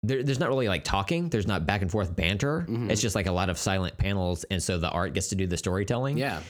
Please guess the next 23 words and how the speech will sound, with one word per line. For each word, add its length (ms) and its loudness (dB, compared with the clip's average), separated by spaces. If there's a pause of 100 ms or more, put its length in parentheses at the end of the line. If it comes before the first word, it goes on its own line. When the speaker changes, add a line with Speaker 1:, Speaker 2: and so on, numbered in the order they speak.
(120)
Speaker 1:
And 120 0
I 80 2
mean 220 2
that 220 0
in 120 0
both, 180 0
like, 160 0
the, 160 0
the 140 0
line 200 2
artwork 520 0
and 280 0
the, 400 0 (220)
like, 160 0
coloring 500 0
as 140 -2
well. 400 0
Speaker 2:
Mm-hmm. 280 -4 (100)
Speaker 1:
But 100 0
Steven, 400 0
I'd 140 0
be 120 2
remiss 960 0